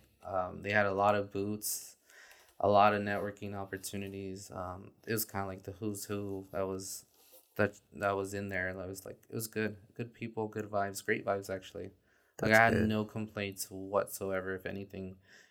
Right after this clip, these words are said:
Speaker 1: it was, like, it was a great experience.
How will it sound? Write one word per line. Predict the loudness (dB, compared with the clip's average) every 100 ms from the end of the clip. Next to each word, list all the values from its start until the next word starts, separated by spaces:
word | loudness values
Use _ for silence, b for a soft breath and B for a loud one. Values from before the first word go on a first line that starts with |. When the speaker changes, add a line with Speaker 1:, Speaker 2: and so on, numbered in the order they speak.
| B
Speaker 1:
it | 0
was, | 2 2 -2
like, | -4 -4 -12 _ _ _ _ _ _ _ 0
it |
was | 0
a | 2
great | 2 0
experience. | -2 -8 -10 -12 -14